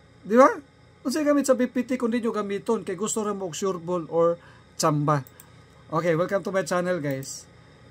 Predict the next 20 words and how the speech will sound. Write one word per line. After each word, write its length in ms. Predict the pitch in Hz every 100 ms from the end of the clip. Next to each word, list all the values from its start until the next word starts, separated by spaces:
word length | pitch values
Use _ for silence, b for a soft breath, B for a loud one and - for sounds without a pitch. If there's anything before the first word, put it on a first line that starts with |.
| -
So, 400 | - 202 196 190
sa 160 | 180 226
mga 240 | 240 254
baguhang 480 | 233 226 226 233 202 147
viewers, 480 | 185 226 214 160 -
paki-subscribe 640 | 165 180 185 147 - 175
naman 240 | 180 208
dyan 160 | 190 180
and 240 | 160 156 147
click 160 | 180 156
the 160 | 156
notification 640 | 160 156 - 139 156 220 185
bell 160 | 180 175 B B B B -
para 320 | 156 160 151
updated 400 | 147 156 160 156
tayo 160 | 147 143
sa 160 | 147
mga 240 | 139 135 123 123
vlog. 200 | 127 117 - - - - - - - - - - -
Okay, 340 | 233 269 196